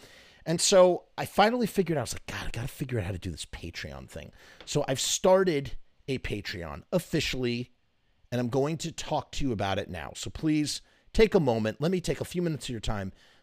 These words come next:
to tell you about the first phase of the Patreon that I'm still figuring out, by the way.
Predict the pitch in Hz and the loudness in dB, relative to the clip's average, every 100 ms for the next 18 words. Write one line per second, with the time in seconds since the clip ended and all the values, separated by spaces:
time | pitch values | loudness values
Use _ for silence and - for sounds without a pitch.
0 | - 107 - 180 180 180 - 117 113 127 | -16 2 4 6 4 0 0 0 0 -2
1 | - 170 160 - - 151 120 98 87 - | 0 0 2 -2 -4 0 0 -2 -6 -6
2 | - - _ _ _ 110 107 - 98 - | -8 -14 _ _ _ -8 -6 -6 -6 -6
3 | 117 78 65 - 135 156 214 220 - 196 | -8 -8 -10 -4 4 4 4 4 4 6
4 | - 175 170 135 123 113 101 98 | 6 4 4 2 0 0 -2 -4